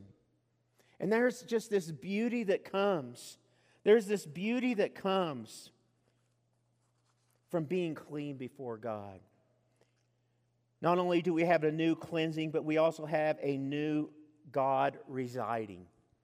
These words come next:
Now, under-, understand how, how revolutionary this was. If you were to ask a Jew back on the day of Pentecost,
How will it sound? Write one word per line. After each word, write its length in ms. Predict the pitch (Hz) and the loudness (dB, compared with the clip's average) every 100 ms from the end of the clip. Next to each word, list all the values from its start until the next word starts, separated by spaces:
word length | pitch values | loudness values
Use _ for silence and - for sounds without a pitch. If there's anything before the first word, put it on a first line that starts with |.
| _ _ _ _ _ | _ _ _ _ _
Now, 200 | 196 208 - | -4 -4 -4
under-, 200 | 226 233 | -4 -2
understand 580 | 202 196 202 - 208 185 | -6 -8 -8 -4 -2 0
how, 220 | 165 135 - _ _ _ _ _ _ _ _ _ _ _ | -2 -4 -8 _ _ _ _ _ _ _ _ _ _ _
how 180 | 190 | -8
revolutionary 1040 | 180 208 233 208 175 185 190 180 147 131 120 | -8 -6 -2 0 2 2 0 -4 -2 -2 -4
this 240 | 117 - | -8 -10
was. 460 | 120 101 82 - - _ _ _ _ _ _ _ _ _ _ _ _ _ - | -12 -12 -12 -20 -20 _ _ _ _ _ _ _ _ _ _ _ _ _ -6
If 160 | 175 | -4
you 160 | 170 247 | 0 0
were 120 | 277 | 2
to 180 | 262 - | 0 2
ask 340 | 180 185 185 170 | 4 4 2 -2
a 60 | |
Jew 540 | 127 147 151 139 127 147 139 | 0 0 0 0 -4 -10 -6
back 340 | 151 151 165 - | -2 2 2 0
on 120 | 156 151 | -6 -4
the 100 | 147 | -2
day 280 | 151 156 | -2 0
of 180 | 143 - | -2 -4
Pentecost, 800 | 151 139 139 131 113 110 - - | -6 -4 -4 -4 -2 -4 -8 -20